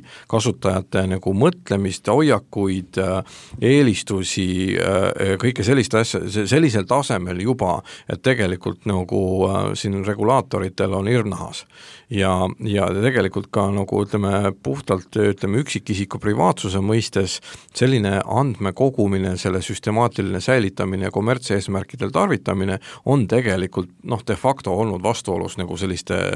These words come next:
ka, ka konkreetsete õigusaktidega, eks. Aga kuna see on olnud nii kiirelt arenev maailm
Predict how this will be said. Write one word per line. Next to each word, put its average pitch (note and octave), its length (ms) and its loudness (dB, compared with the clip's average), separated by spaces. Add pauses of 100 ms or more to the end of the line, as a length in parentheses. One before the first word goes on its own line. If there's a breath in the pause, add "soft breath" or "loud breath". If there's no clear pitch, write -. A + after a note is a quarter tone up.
(200)
ka, F#2+ 260 2
ka F#2+ 220 0
konkreetsete A2 520 0
õigusaktidega, - 720 -4
eks. - 160 -12 (300 loud breath)
Aga G#2 180 -2
kuna D3+ 180 4
see B2+ 140 2
on D#3 80 4
olnud A2+ 160 0
nii C3+ 340 4 (280 loud breath)
kiirelt C#3 420 4
arenev G#2 400 0
maailm A#2+ 400 2